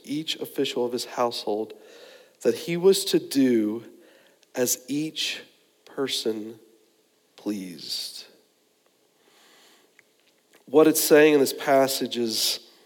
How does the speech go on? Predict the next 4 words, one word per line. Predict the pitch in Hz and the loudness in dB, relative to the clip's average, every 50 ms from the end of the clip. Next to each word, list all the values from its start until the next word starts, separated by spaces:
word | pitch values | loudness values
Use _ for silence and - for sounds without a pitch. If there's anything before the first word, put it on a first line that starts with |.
| _ _ _ _ _ _ _ _ _ _ _ _ _ _ - | _ _ _ _ _ _ _ _ _ _ _ _ _ _ -2
there's | 139 147 143 131 | -2 -2 2 4
no | 151 147 143 | 6 6 6
moral | 135 131 127 123 113 110 | 6 6 6 4 4 2
compass. | - 120 107 - - - - - - - - - - - | 0 -6 -8 -8 -10 -12 -12 -10 -10 -10 -12 -12 -14 -16